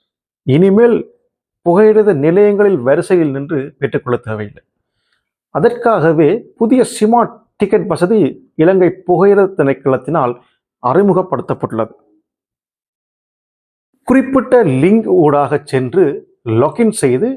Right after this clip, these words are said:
நீங்கள் பிரயாணம் செய்ய இருக்கும் வகுப்பு, திகதி,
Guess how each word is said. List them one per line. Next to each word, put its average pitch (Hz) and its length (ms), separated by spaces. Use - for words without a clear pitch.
நீங்கள் 156 260
பிரயாணம் 233 560
செய்ய 220 320
இருக்கும் 143 440
வகுப்பு, 143 420
திகதி, 147 420